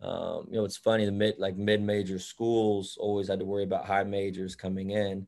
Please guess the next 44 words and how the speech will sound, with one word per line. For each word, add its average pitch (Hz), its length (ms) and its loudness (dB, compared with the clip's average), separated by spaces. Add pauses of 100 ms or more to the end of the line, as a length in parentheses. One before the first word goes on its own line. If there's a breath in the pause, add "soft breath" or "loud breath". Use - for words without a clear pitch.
(420)
Now 110 140 -2
the 113 100 0
high 113 180 2
majors 107 420 0
have 104 140 0
to 104 80 0
<laughs> 104 220 -2
worry 139 180 4
about 110 560 2 (500 loud breath)
the 110 120 4
G 117 300 4
League, 101 380 4
overtime, 101 960 2
and, 101 160 -4
you 104 80 0
know, 110 160 4
so 117 140 0
everyone's 165 420 4
got 123 240 4 (260)
their, 113 300 4
their, 113 200 0 (200)
their 113 120 2
thing 110 220 4
they 104 60 4
have 107 100 2
to 101 60 -6
compete 127 400 -2
with. 95 180 -4 (880)
And 113 140 -2
that's 104 220 -4
just, 113 300 -2
that's 104 220 -4
just 104 300 -6
the 107 40 0
way 104 500 4
that 95 280 -4
college 95 320 0
basketball's 101 640 -4
changed. 98 500 -4
There's - 140 -14
so 104 260 0
many 101 280 -2
different 98 440 -6
variables 98 720 0